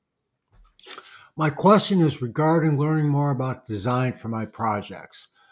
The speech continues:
Up to now, most of my projects have been based on existing design or product. I scroll Instagram, Pinterest, furniture store sites,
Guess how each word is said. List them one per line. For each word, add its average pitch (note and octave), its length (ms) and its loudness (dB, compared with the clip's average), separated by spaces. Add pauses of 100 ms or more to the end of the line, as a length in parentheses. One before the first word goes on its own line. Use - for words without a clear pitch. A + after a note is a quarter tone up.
(300)
Up E3 260 -4
to G#3 100 -4
now, D#3+ 400 2
most C#3 360 0
of D#3+ 60 -8
my D#3+ 240 -4
projects C#3 540 -6
have A#2 100 -12
been A2 160 -8
based B2 420 -8
on A2 240 -10
existing B2+ 640 -8
design B2+ 640 -6 (160)
or B2 140 -12
product. C#3 460 -8 (520)
I C3+ 200 -4
scroll C3 520 -8
Instagram, C#3 760 -6 (140)
Pinterest, C3 540 -8
furniture C#3 500 -6
store C#3+ 420 -8
sites, A#2+ 520 -12